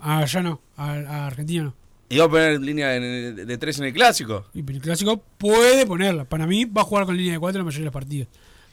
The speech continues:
Speaker 1: Pero te diría que los dos.
Speaker 2: Ah, igual yo quería línea de, de tres, cinco en, en Rosario. O sea, viendo lo que son los laterales,
Speaker 1: Ah, seguí
Speaker 2: yo
Speaker 1: con
Speaker 2: después
Speaker 1: miedo, seguí con miedo. Pensé que
Speaker 2: No,
Speaker 1: se te había
Speaker 2: miedo
Speaker 1: ido.
Speaker 2: no,
Speaker 1: Pensé que se
Speaker 2: miedo
Speaker 1: te había
Speaker 2: no.
Speaker 1: ido.
Speaker 2: Obviamente lo de Olivera, de, de carrilero, no, no podía jugar, pero poner a Coelho, Méndez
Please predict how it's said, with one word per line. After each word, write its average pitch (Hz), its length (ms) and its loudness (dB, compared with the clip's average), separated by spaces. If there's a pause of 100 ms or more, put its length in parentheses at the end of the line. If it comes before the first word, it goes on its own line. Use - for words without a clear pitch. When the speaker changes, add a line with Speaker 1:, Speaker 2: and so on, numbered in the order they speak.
Speaker 1:
Pero 156 260 -4
te 170 100 -2
diría 185 240 4
que 214 60 2
los 190 120 4
dos. 175 180 6
Speaker 2:
Ah, 113 160 2
igual 165 240 4
yo 190 200 -2
quería 170 340 2
línea 120 320 -4
de, 113 180 -2
de 110 220 0
tres, 139 280 2
cinco 127 480 -2
en, 110 280 -10
en 107 500 -10
Rosario. 107 500 -6
O - 720 -20
sea, 156 100 4
viendo 196 200 2
lo 143 140 2
que 117 60 -6
son 135 180 -4
los 113 80 -4
laterales, 110 380 0
Speaker 1:
Ah, - 20 0
seguí 294 100 4
Speaker 2:
yo 135 80 2
Speaker 1:
con 220 120 0
Speaker 2:
después 302 140 2
Speaker 1:
miedo, - 120 -2
seguí 240 200 -4
con 233 160 -6
miedo. 196 120 -8
Pensé 185 200 0
que 294 60 6
Speaker 2:
No, 320 80 8
Speaker 1:
se 254 120 8
te 226 40 8
había 269 60 6
Speaker 2:
miedo 311 160 8
Speaker 1:
ido. 269 100 6
Speaker 2:
no, 320 220 6
Speaker 1:
Pensé 214 240 6
que 302 60 6
se 226 80 6
Speaker 2:
miedo - 80 8
Speaker 1:
te - 20 8
había 247 120 6
Speaker 2:
no. 302 60 6
Speaker 1:
ido. 262 100 8
Speaker 2:
Obviamente 247 440 4
lo 185 140 4
de 165 60 4
Olivera, 185 420 6
de, 139 280 4
de 131 140 -2
carrilero, 147 420 2
no, 156 200 0
no 139 100 -6
podía 139 260 0
jugar, 110 240 -4
pero 110 220 -8
poner 139 320 -2
a 123 160 0
Coelho, 131 420 -2
Méndez 147 560 -4